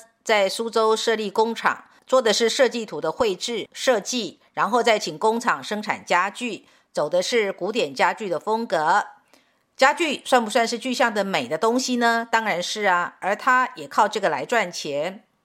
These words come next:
然而，他为什么会从台北大老远跑到苏州去开工厂呢？这是因为他是自由意志争先者，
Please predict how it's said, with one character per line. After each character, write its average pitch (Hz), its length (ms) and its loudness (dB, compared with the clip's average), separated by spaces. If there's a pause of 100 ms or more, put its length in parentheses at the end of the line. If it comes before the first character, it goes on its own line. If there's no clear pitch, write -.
(160)
然 233 160 6
而， 302 180 6
他 302 140 2
为 339 140 4
什 262 120 2
么 233 80 0
会 277 120 4
从 226 200 0
台 220 220 -2
北 180 500 0
大 247 140 4
老 214 180 2
远 175 300 0
跑 160 180 0
到 202 300 4
苏 220 240 -8
州 214 240 0
去 214 240 -8
开 220 160 -4
工 214 180 -6
厂 165 280 -2
呢？ 214 260 0 (380)
这 214 120 -2
是 220 160 -4
因 233 240 -4
为 254 360 0
他 170 100 0
是 185 140 -8
自 220 180 -4
由 170 160 0
意 208 140 -4
志 202 160 -4
争 226 200 -2
先 233 240 2
者， 233 220 2